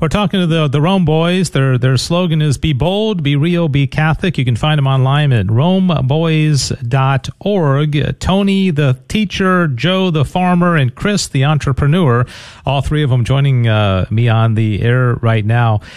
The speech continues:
And Tony, let, let me, being the theologian, talk about the topics that you all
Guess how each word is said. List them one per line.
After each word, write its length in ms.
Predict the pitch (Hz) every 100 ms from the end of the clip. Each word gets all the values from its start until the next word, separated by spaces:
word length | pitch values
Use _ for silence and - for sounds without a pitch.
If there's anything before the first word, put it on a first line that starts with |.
| - -
And 320 | 151 160 156 - -
Tony, 240 | 262 269
let, 200 | 262 277
let 120 | 262
me, 380 | 294 285 180 139
being 220 | 135 254
the 100 | 240
theologian, 800 | - 202 165 165 147 117 107 110
talk 300 | - 247 254
about 360 | 220 143 139 135
the 120 | 117
topics 960 | - - 151 160 123 104 - - - - -
that 420 | 123 123 117 -
you 200 | 135 131
all 400 | 123 120 113 107